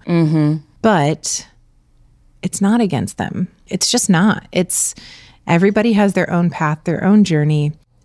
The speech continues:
Speaker 2: It's, it's you against you. It's you being better than you yesterday. Like, and you can't get better every day.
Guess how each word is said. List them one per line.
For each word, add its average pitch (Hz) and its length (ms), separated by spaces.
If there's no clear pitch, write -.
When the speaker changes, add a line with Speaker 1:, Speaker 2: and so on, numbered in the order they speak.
Speaker 2:
It's, - 380
it's - 240
you 190 120
against 190 360
you. 147 180
It's - 160
you 208 140
being 214 240
better 175 280
than 165 400
you 170 200
yesterday. 113 640
Like, - 440
and 220 240
you 233 80
can't 226 320
get 170 140
better 151 220
every 139 180
day. - 240